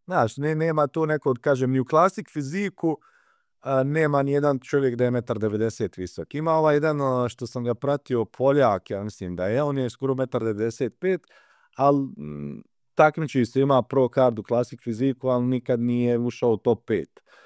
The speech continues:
što se tiče nekih običnih takmičenja po Evropi, ak-, ono, pro takmičenja. Znači, ima, na prste jedne ruke možeš nabrojat ljude koji su preko devedeset dva, tri visoke da imaju pro kartu.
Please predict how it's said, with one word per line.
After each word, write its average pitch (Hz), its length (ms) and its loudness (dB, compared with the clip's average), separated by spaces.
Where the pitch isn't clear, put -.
što 104 140 -8
se 117 120 -4
tiče 104 460 0
nekih 98 560 -4
običnih 104 640 -2
takmičenja 101 640 -2
po - 140 -4
Evropi, 92 460 -2
ak-, 78 220 -8
ono, 80 340 -6
pro 101 200 2
takmičenja. 71 680 -8
Znači, 107 340 0
ima, 143 460 4
na 120 340 -2
prste 156 380 -2
jedne 151 260 2
ruke 160 320 0
možeš 143 260 0
nabrojat 135 520 2
ljude 123 260 0
koji 117 200 -4
su - 140 -12
preko 120 320 -4
devedeset 110 560 0
dva, 110 220 0
tri 113 220 -4
visoke 123 460 -4
da 113 80 -4
imaju 117 220 -2
pro 107 220 -4
kartu. - 380 -12